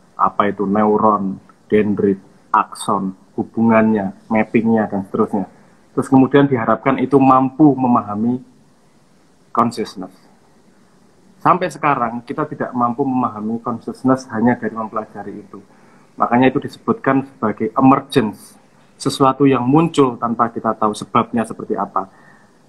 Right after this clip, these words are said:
Emergence pada consciousness ini termasuk pada strong emergence. St-, emergence itu ada dua sifat, strong dan, apa, weak.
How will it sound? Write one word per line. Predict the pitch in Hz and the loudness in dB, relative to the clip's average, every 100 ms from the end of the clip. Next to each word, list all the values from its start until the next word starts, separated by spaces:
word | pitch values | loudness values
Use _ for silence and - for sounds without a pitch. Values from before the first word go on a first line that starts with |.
| _ _ | _ _
Emergence | 151 160 156 - 175 170 - - _ | 4 4 2 -2 0 0 -6 -20 _
pada | _ 151 147 147 135 | _ -2 0 0 0
consciousness | - 151 147 165 160 160 160 | 2 0 0 -4 -4 -6 -2
ini | 151 165 185 175 - | -2 0 -2 -6 -8
termasuk | - 156 156 147 - - _ | -2 2 0 0 -2 -2 _
pada | 147 143 - 151 151 | -4 -2 0 0 0
strong | - - 156 147 | -4 0 0 -2
emergence. | 143 135 135 - 110 - - _ _ _ _ | -2 -2 -2 -10 -12 -12 -20 _ _ _ _
St-, | - - 156 | -10 -4 0
emergence | 147 147 - 151 147 | 2 0 -2 -4 -2
itu | |
ada | 151 131 117 | -2 -2 -6
dua | 117 | -4
sifat, | 113 123 - 110 | -4 -2 -2 -2
strong | - - 131 131 | -4 -2 0 0
dan, | 117 117 127 - _ _ _ _ | -4 -6 -6 -12 _ _ _ _
apa, | - - 135 147 _ _ _ _ _ | -20 -4 -4 -4 _ _ _ _ _
weak. | 147 165 - | 2 2 -4